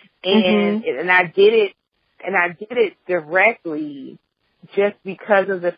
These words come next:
Speaker 1: fact that I felt like, um, like, I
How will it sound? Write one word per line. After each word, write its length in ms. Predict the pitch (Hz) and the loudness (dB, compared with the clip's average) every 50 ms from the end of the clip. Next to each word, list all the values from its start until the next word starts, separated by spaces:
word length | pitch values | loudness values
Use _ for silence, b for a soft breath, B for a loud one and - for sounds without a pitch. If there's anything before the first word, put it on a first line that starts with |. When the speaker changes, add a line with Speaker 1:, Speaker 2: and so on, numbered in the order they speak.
| - | -2
Speaker 1:
fact 360 | 175 160 147 147 147 143 _ 135 135 | -2 0 0 0 -2 -4 _ -14 -6
that 500 | 151 151 143 143 143 143 143 143 123 - - _ _ - | -4 -4 -2 -2 -4 -6 -6 -6 -8 -8 -10 _ _ -6
I 160 | - - 139 - - _ - | -2 -2 -2 -2 -4 _ -4
felt 300 | - 170 160 160 - - | -2 0 0 0 -2 -4
like, 500 | 160 160 147 147 147 143 139 139 - _ _ - _ _ _ _ _ _ _ _ _ _ _ _ _ _ _ _ _ _ _ - | -2 0 0 0 0 0 -4 -8 -10 _ _ -20 _ _ _ _ _ _ _ _ _ _ _ _ _ _ _ _ _ _ _ -2
um, 960 | 156 160 156 151 147 147 139 139 131 127 123 - - - - - - 165 165 _ _ _ _ _ _ _ _ _ _ _ _ _ _ _ _ _ _ _ _ _ - | 0 0 0 0 -2 -4 -6 -6 -8 -10 -12 -14 -18 -20 -20 -20 -20 -20 -20 _ _ _ _ _ _ _ _ _ _ _ _ _ _ _ _ _ _ _ _ _ 2
like, 200 | 208 208 190 190 - | 4 4 4 2 0
I 180 | 185 196 196 | 0 0 0